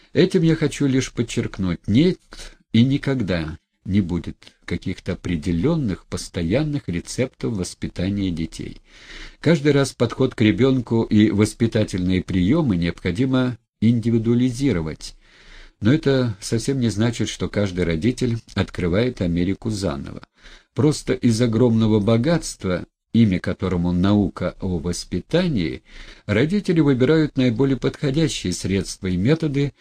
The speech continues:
исходя из индивидуальных особенностей не только ребенка, но и своих личных. А поскольку в начале разговора я откровенно намекал, Лидия Кондратьевна, на то, что в воспитании нуждается не только Костя,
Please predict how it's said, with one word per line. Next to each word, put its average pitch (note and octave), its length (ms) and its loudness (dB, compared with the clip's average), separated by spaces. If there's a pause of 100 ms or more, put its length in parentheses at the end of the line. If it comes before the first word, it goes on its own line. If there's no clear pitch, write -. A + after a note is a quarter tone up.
(220)
исходя G#2+ 760 2
из A#2+ 360 0 (100)
индивидуальных B2+ 1040 2
особенностей C3 880 -2
не F2+ 140 0
только F2 360 -4
ребенка, D3+ 680 0 (400)
но A2 260 4
и B2 240 2
своих F#2 640 -2
личных. - 540 -8 (520)
А G#2+ 120 2
поскольку D#3 560 2
в C3+ 40 0
начале C3+ 420 2
разговора A#2 520 2
я G#2+ 160 4
откровенно G#2 500 0
намекал, G#2 680 2
Лидия E2+ 300 -2
Кондратьевна, F2 680 -2
на E2+ 160 -2
то, C#3 200 0
что F#2+ 300 -4
в E2+ 40 -2
воспитании G#2+ 720 0
нуждается F#2+ 640 -2
не F2 100 0
только F2+ 380 -4
Костя, - 640 -2